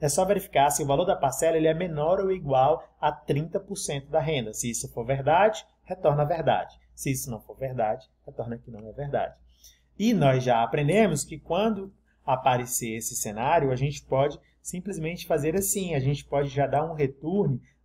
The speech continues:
na própria expressão, que vai dar certo. Porque se eu tô interessado em retornar true quando ela for true e false quando ela for false, já posso fazer isso.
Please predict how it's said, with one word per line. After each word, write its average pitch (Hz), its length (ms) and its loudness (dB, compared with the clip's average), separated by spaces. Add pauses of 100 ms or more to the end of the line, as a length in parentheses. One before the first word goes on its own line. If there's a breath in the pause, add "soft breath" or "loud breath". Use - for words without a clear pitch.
na 208 160 0
própria 160 760 2
expressão, 113 800 -8
que 135 140 -12
vai 123 280 2
dar 165 140 2
certo. 147 560 0 (400)
Porque 131 300 -8
se - 100 -8
eu 180 60 -12
tô 185 80 -4
interessado 143 560 0
em 123 60 -2
retornar 120 520 -4
true 104 340 -12
quando 110 220 -4
ela 107 160 4
for 107 220 -8
true 90 320 -20 (320)
e 135 80 -2
false 95 500 -2
quando 98 260 -10
ela 170 300 4
for - 160 -8
false, 156 460 0 (200)
já 113 140 -6
posso - 380 -10
fazer 120 240 -8
isso. - 360 -10